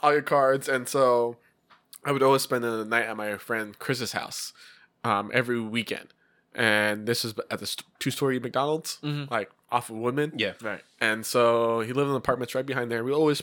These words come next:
Speaker 1: um, you know, show our cards and trade cards.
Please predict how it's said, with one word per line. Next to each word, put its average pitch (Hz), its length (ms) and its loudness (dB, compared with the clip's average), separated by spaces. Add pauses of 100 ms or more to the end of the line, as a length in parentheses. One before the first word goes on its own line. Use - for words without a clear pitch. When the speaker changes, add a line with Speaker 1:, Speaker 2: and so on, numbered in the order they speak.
(160)
Speaker 1:
um, 110 420 -2 (240)
you 131 80 -2
know, 101 200 0 (140)
show 127 180 2
our 117 120 8
cards 113 400 4
and 110 120 -10
trade 110 220 -2
cards. 107 480 -4